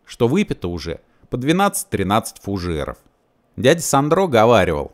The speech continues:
что умеет определить по внешности застольцев, сколько они выпили с точностью до одного стакана. При этом он пояснял, что чем больше людей за столом и чем больше они пьют, тем точнее он мог это определить.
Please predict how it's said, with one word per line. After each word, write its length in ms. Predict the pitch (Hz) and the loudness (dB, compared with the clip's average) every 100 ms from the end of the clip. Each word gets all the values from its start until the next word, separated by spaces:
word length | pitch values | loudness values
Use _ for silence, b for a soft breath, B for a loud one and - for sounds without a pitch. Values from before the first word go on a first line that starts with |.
| _ - | _ -10
что 240 | - 131 | 0 2
умеет 320 | 165 220 156 | 2 0 0
определить 640 | 95 - 120 131 180 185 - | -2 0 0 0 0 -4 -2
по 120 | 98 | 0
внешности 600 | 123 131 - 87 - 87 | 2 0 -2 -8 -12 -10
застольцев, 720 | 80 90 - 185 196 - - _ _ _ - | -4 -4 -2 0 0 -2 -10 _ _ _ -16
сколько 420 | - 226 226 107 | 0 0 2 0
они 180 | 104 127 | 2 0
выпили 460 | 113 - 135 87 | -2 -2 -4 -4
с 100 | - | -6
точностью 600 | - 151 - 101 - 78 | -2 -2 0 -8 -10 -10
до 160 | 69 76 | -6 -6
одного 320 | 73 80 87 | -4 -2 -2
стакана. 640 | - - 107 92 65 55 _ _ _ _ _ _ | -2 -2 -2 -2 -4 -6 _ _ _ _ _ _
При 160 | 117 135 | 2 4
этом 240 | 185 175 | 4 0
он 100 | 156 | -2
пояснял, 580 | - 170 185 - 98 - _ _ | -2 -2 -2 -2 -4 -6 _ _
что 220 | - 98 | -8 -6
чем 240 | - 98 90 | -4 -4 0
больше 320 | 98 87 - | 0 -2 -6
людей 380 | 76 78 104 180 | -6 -2 0 0
за 120 | 165 | -2
столом 480 | - 123 110 87 - _ | -2 0 0 -2 -6 _
и 80 | 90 | -10
чем 260 | - 151 87 | -2 -2 2
больше 340 | 135 117 - | 2 2 0
они 200 | 85 110 | -2 -4
пьют, 420 | - 139 107 - _ _ _ _ | -4 -2 -2 -4 _ _ _ _
тем 220 | - 143 190 | 0 0 2
точнее 560 | 135 - - 90 101 | -2 -2 -4 -2 0
он 140 | 147 110 | 0 -2
мог 320 | 76 73 - | -4 -6 -6
это 160 | 87 | -2
определить. 720 | 98 - 117 113 139 110 - | -2 -2 -4 0 0 -2 -6